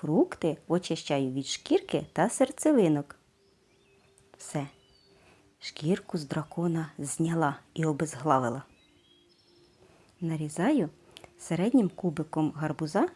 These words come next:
яблуко трішки більше. Банячок в мене на п'ятнадцять літрів. Складаю гарбуза, яблука і наливаю води, щоб гарно покрило. Шість літрів.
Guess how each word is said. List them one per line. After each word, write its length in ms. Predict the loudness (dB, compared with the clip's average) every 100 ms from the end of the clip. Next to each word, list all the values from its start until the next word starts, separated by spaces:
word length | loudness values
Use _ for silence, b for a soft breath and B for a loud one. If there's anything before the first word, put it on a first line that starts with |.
| -8
яблуко 640 | -2 2 4 2 0 -4
трішки 500 | -2 -2 0 -2 -4 -4
більше. 420 | -4 -2 -2 -8 -12 _ _ _ -20 b b b b b b -4
Банячок 560 | 0 0 0 -2 0
в 40 | -2
мене 160 | 0
на 120 | -2
п'ятнадцять 680 | -4 -6 -4 -6 -4 -6 -6
літрів. 280 | -8 -10 -16 -18 _
Складаю 520 | -20 -8 -6 -4 -4 -4
гарбуза, 640 | -6 -6 -6 -2 0 0 -2
яблука 680 | -8 -4 -4 0 0 0 -2 b b b _
і 80 | 4
наливаю 520 | 6 4 0 0 0
води, 380 | -2 -2 -2 -6 b b b
щоб 260 | -10 -8 -6
гарно 480 | 0 2 4 2 2
покрило. 520 | -6 -8 -4 -4 -4 -10 _ _ _
Шість 360 | -2 -2 -2
літрів. 340 | -6 -8 -10